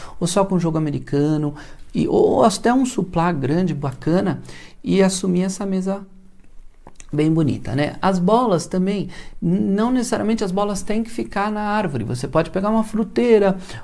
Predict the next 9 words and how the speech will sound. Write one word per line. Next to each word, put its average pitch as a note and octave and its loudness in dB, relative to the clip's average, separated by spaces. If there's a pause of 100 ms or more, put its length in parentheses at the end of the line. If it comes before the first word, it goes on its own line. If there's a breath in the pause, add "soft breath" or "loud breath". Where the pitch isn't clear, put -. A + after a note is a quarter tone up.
(120)
um, C#3+ 2 (360)
enfim, D3 0
um, B2+ 0
um C#3+ 4
vidro, E3 4
um C#3+ 2
vaso D#3+ 2
de D3+ -4
vidro, A3+ 0